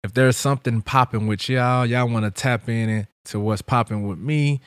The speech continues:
make sure y'all hit us up on Facebook, Twitter, and Instagram at Vales World Podcast. Shoot us an email at Vales World Podcast at L D Munger dot com. Whew, the hot topic.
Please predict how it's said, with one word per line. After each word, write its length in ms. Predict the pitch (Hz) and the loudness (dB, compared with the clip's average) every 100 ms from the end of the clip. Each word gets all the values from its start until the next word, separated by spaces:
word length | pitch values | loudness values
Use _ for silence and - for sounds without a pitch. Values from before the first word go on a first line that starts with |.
| _ - | _ 0
make 160 | 131 | 2
sure 160 | - 123 | 4 4
y'all 200 | 117 113 | 4 4
hit 120 | 120 | 2
us 160 | 113 113 | 0 0
up 160 | 107 | -2
on 120 | 107 | -2
Facebook, 480 | 101 110 107 90 101 | -2 -2 -2 -4 -6
Twitter, 340 | - 117 104 98 | -6 -2 0 0
and 80 | |
Instagram 560 | 117 123 123 113 113 107 | -2 -2 -2 -2 -2 -2
at 60 | 87 | -4
Vales 340 | 98 98 92 | -4 -4 -6
World 300 | 92 80 76 | -8 -8 -6
Podcast. 800 | 127 123 120 - 120 120 120 - _ _ | 0 0 0 -2 -2 -2 -4 -6 _ _
Shoot 220 | - - 107 | -12 -4 -4
us 120 | - | -4
an 100 | - | -4
email 520 | 123 120 113 110 110 | -2 0 0 0 -2
at 360 | - 98 95 - - _ - | -2 -2 -2 -6 -20 _ -2
Vales 260 | 104 101 - | 2 2 0
World 220 | 95 90 | -4 -4
Podcast 720 | - 117 117 - 113 110 107 | 0 0 0 0 0 0 -2
at 240 | - 98 - | -4 -4 -2
L 160 | 107 | -4
D 160 | 98 98 | -2 -2
Munger 300 | 101 117 110 | 0 0 -2
dot 260 | 95 80 - | -4 -6 -4
com. 460 | 147 151 101 60 - _ - | 0 0 0 -4 -18 _ 0
Whew, 200 | 240 127 - - - _ _ _ - | 4 4 2 -6 -16 _ _ _ -14
the 120 | - | -8
hot 320 | 104 131 - | -2 0 -2
topic. 380 | - 120 104 73 | 0 2 2 -4